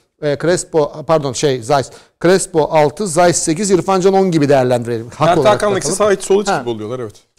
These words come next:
Speaker 1: Dönüyorlar Mert Hakan'la şey diyor. Ama o Rossi'yi de hareketlendiriliyor. Rossi'nin de ne kadar hareketli olduğunu görün. Çünkü ön tarafta insanlar biliyor ki Fenerbahçeli oyuncular,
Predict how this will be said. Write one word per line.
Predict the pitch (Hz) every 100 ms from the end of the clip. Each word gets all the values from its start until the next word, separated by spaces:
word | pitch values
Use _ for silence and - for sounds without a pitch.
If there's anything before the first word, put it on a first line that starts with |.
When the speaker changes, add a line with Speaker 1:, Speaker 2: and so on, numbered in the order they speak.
| 147
Speaker 1:
Dönüyorlar | 175 175 175 165 139
Mert | 151 151
Hakan'la | 156 147 147 143
şey | 135 151
diyor. | 147 180 220
Ama | 131
o | 160 175 - _ _ _ _ _ _ _ _ _ 180
Rossi'yi | 139 143 - 196
de |
hareketlendiriliyor. | 226 220 214 - 170 143 127 127 117
Rossi'nin | 139 - 190 214
de | 185
ne | 170
kadar | 180 165
hareketli | 151 170 -
olduğunu | 165 170
görün. | 156 135 -
Çünkü | 214 196
ön | - 185
tarafta | 226 190 131 - 127 _ _ _
insanlar | 143 160 185 185 190 170
biliyor | 151 190 220
ki | 151
Fenerbahçeli | 143 131 127 135
oyuncular, | 127 110 127